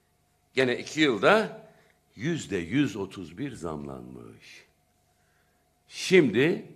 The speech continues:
bunu aşağı çekmenin vaktidir. Doğalgazı daha ucuz alıyoruz. Doğalgazdan ürettiğimiz elektriği daha ucuza üretiyoruz.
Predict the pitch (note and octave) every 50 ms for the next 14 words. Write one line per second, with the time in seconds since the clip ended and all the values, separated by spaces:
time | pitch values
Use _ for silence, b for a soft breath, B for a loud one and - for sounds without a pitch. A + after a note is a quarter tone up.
0 | - _ _ _ _ _ A#2 A#2 G#2 A2+ C#3 E3 F3+ - - - E2+ - - G2+
1 | F#2 E2+ - - E2+ D2 - - - D2+ E2 G2 G#2 F2 C#2 C2+ C2 - - C2
2 | B1+ C2 C2 B1 A#1+ A#1+ A#1+ A1+ A1 - - - _ _ _ _ _ _ _ _
3 | _ _ _ _ _ _ _ _ _ _ _ _ _ _ _ _ _ _ _ -
4 | G2+ A2+ A2+ G#2+ G#2 F2 F2+ F#2 F2+ C#3+ C#3 G#2+ F#2 F#2+ G#2 F#2 F2 D2 D2 -
5 | E2+ D#2 C#2+ D2 D2 C2+ C2 B1+ - - - _ G#2+ A#2 A#2 A2+ A2+ F#2+ F#2+ G2+
6 | G2 - - G2 F#2 F2+ - - G#2+ G#2 A2 G#2+ G#2+ - G#2 G#2+ G2 F#2 E2+ -
7 | - - G#2 G#2 G2 - - G2+ F#2+ C3 D3 C3 F#2+ G#2+ A2 B2+ B2+ - G#2 F#2+
8 | F2 F#2+ E2+ B2 A#2+ - F#2+ F#2 G2+ - - A2 A#2 A2 F#2+ D#2 D2+ - -